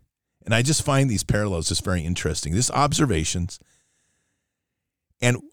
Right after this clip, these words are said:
we've had this choice our whole life to be in business for yourself, be free, break away, build independent economies. But no, what's the easy way? The wide gate,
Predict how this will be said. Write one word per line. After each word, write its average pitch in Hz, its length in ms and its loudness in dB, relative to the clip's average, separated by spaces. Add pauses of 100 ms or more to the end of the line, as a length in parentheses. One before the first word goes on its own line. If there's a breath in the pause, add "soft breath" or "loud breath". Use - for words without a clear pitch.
(180)
we've 135 180 4
had 147 260 2
this 175 180 2
choice 135 400 4
our 101 140 2
whole 160 260 4
life 120 360 0
to 82 180 0 (340)
be 92 140 0
in 127 120 4
business 127 360 2
for 135 100 -2
yourself, 117 640 0 (580)
be 101 180 2
free, 101 380 2
break 90 380 -2
away, 95 380 4
build 95 320 2
independent 127 440 2
economies. 98 460 0
But 85 140 -4
no, 165 500 2 (720)
what's - 240 0
the - 220 -6
easy 123 360 -2
way? - 360 -6
The 92 120 -2 (160)
wide 104 280 0
gate, - 220 -14